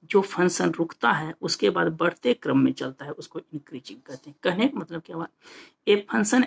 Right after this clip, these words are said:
f is said to be a increasing function on interval I if,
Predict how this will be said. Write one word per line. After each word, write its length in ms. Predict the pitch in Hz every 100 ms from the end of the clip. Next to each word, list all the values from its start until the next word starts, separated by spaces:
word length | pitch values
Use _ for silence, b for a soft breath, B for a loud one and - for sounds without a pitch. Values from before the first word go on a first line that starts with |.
| -
f 260 | 220 - 196
is 140 | 190
said 180 | - 165
to 120 | - 160
be 180 | 165 156
a 40 | -
increasing 440 | 165 165 180 208 220
function 340 | - 151 151 -
on 180 | 160 147
interval 460 | 156 143 139 143 -
I 100 | 143 151 -
if, 220 | 233 214